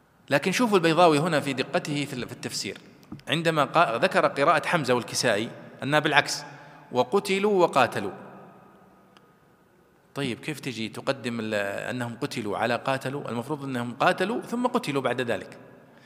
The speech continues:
قال: "لأن الواو ليس، لا تقتضي الترتيب،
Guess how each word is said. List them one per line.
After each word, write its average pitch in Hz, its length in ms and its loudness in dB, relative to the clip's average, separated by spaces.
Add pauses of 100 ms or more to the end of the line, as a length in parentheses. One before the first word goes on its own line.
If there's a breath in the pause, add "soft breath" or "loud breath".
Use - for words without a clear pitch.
(520 soft breath)
قال: 120 200 4
"لأن 143 260 -2
الواو 175 480 4 (840)
ليس، 147 340 -2
لا 160 120 4
تقتضي 185 380 -2
الترتيب، - 400 -6